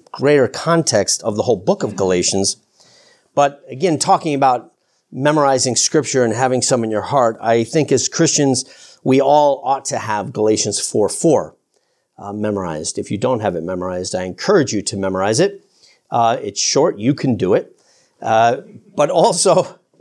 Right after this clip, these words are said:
<laughs> not that I'm underselling you. You could do it if it's long too, but I'm just saying it's short. Uh, you can do it. Uh, but Galatians four four, in some sense, is the whole Bible in a verse. Galatians four four really is the entire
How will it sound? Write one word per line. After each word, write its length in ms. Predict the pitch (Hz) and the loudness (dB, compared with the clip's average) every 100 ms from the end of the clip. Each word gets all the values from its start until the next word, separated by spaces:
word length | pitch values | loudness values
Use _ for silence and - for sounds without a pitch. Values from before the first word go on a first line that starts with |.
| - | -20
<laughs> 300 | _ _ - | _ _ -8
not 200 | - 151 | -4 2
that 120 | 165 | 2
I'm 140 | 135 127 | 2 0
underselling 720 | 151 127 - - 165 143 113 | 0 2 2 4 2 2 -2
you. 100 | 120 | 0
You 140 | 165 | 0
could 160 | 220 226 | 2 2
do 100 | 262 | 0
it 60 | |
if 80 | 269 | 0
it's 140 | 233 | -2
long 360 | 240 262 285 262 | 2 4 4 2
too, 320 | - 214 113 | 2 2 2
but 140 | 98 127 | 0 0
I'm 160 | 208 | 2
just 220 | 175 214 | 0 2
saying 260 | 220 180 117 | 2 0 0
it's 200 | 143 - | -6 -4
short. 600 | - 120 - - - - - | -2 -2 -4 -10 -10 -10 -4
Uh, 100 | - | 0
you 220 | 123 156 | 2 0
can 180 | 156 127 | 0 -2
do 120 | 85 | -4
it. 80 | - - - - - - | -8 -20 -20 -20 -12 -2
Uh, 240 | 127 120 131 - - _ | 0 0 -2 -16 -20 _
but 300 | 143 117 156 | -10 -4 -2
Galatians 540 | 147 160 240 240 208 - | 2 4 4 0 -4 -4
four 340 | - 185 175 | -2 2 2
four, 520 | - - 120 73 65 _ _ _ _ _ _ _ - | 0 0 0 0 -6 _ _ _ _ _ _ _ -8
in 100 | 135 | -2
some 260 | - 185 | 0 2
sense, 340 | - 160 131 - | 2 0 0 -2
is 220 | 139 127 | -2 -2
the 80 | - | 0
whole 180 | 147 123 | 2 2
Bible 400 | 113 120 117 110 | 2 2 0 -2
in 80 | |
a 40 | 92 | -4
verse. 540 | 92 87 - - - _ - | -4 -2 -2 -4 -4 _ -4
Galatians 480 | 147 180 208 208 - | 2 4 4 0 0
four 220 | - 165 | 2 2
four 540 | - 160 135 110 98 _ _ _ - | 2 2 2 2 -2 _ _ _ -2
really 560 | 135 185 147 127 127 | 2 4 4 0 -2
is 220 | 147 135 139 | -2 0 0
the 120 | 127 | -2
entire 840 | 117 - 139 147 147 143 131 123 | -2 -4 0 0 2 2 2 -4